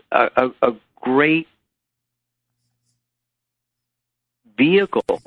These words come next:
to help people. And so I encourage people to visit us at late night health dot com or go to facebook dot com, Late Night Health, uh, because we're,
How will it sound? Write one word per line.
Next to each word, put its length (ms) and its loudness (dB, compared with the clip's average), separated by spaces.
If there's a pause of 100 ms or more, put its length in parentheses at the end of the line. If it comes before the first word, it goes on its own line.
(180)
to 280 0
help 400 -2 (320)
people. 440 -6 (800)
And 200 0
so 220 0 (300)
I 220 2
encourage 520 -2
people 380 -4
to 100 -2
visit 340 0
us 220 0
at 140 -4
late 280 -2
night 240 -2
health 300 -2 (760)
dot 280 0 (200)
com 220 -2
or 200 -4 (220)
go 160 2
to 60 -12
facebook 580 -2
dot 240 -2
com, 300 -4
Late 260 -2
Night 240 -6
Health, 240 -2 (500)
uh, 300 -8 (1400)
because 400 -2
we're, 280 0